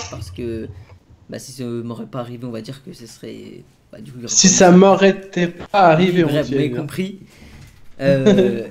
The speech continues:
Speaker 2: <laughs>
Speaker 1: et les gars, hier soir, il m'est arrivé vraiment, mais vraiment, quand je vous dis vraiment, un truc très, très chelou. J'étais, j'étais choqué hier. Et, euh, et, euh,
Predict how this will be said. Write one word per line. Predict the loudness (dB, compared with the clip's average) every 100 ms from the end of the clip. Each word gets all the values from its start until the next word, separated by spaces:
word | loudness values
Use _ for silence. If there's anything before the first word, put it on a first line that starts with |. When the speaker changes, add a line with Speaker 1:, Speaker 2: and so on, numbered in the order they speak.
| -8
Speaker 2:
<laughs> |
Speaker 1:
et | -2 -2 -2
les | -4
gars, | -2
hier | 2 2 4
soir, | 4 2 0 -2 -2
il | -2
m'est |
arrivé | -6 -8 -10 -10
vraiment, | -12 -12 -4 -4 -4 -8 -10
mais | -10
vraiment, | -8 -8 -8
quand | -10 -12
je |
vous | -14
dis | -16
vraiment, | -14 -12 -12 -14 -16
un |
truc | -20 _ -20 -20 _
très, | -20 -16 -16 -20 _ _ _ _ _ _ _
très | -18 -16
chelou. | -12 -12 -12 -12
J'étais, | -12 -8 -8 -8
j'étais | -12 -12 -14
choqué | -14 -12 -12
hier. | -10 -10 -12 -18 _ _ _ _ _ _ _ _ -14
Et, | -10 -8
euh, | -8 -8 -10 -12 -12 -14 -16 -16 -18 -20 _ _
et, | -10 -8
euh, | -6 -8 -12